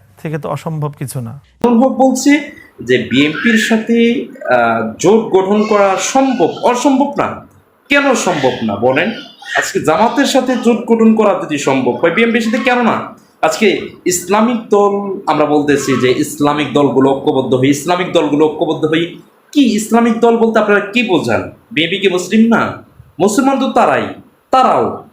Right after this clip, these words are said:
Speaker 2: কিন্তু এ, অন্যান্য ইসলামিক দলগুলো তো মুসলমান, কিন্তু পার্থক্যটা কোথায়? পার্থক্য হচ্ছে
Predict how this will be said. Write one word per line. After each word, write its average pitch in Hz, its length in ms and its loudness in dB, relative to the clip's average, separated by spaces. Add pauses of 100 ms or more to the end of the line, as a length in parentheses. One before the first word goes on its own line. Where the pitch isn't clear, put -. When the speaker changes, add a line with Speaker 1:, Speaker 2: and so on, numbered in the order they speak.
Speaker 2:
কিন্তু 208 280 0
এ, 175 180 0
অন্যান্য 226 300 2
ইসলামিক 233 400 0
দলগুলো 226 340 2
তো 240 160 -2
মুসলমান, 175 600 0
কিন্তু - 180 -8
পার্থক্যটা 220 580 0
কোথায়? 101 360 -6 (360)
পার্থক্য - 480 -2
হচ্ছে 262 360 2